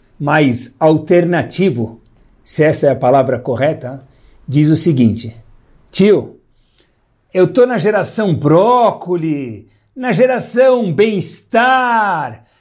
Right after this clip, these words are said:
na geração yupi-yupi. Olha, <laughs> eu faz um tempo já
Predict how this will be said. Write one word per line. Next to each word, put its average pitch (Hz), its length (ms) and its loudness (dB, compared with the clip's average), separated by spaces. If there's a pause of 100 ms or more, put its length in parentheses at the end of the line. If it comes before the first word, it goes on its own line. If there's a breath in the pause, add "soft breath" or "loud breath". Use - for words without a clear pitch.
na 233 180 -2
geração 254 840 2
yupi-yupi. 233 1300 0 (840)
Olha, 240 440 2 (500 loud breath)
<laughs> - 540 -20
eu 294 600 0 (460)
faz 254 260 0
um 262 160 2
tempo 254 460 -2
já 208 580 -2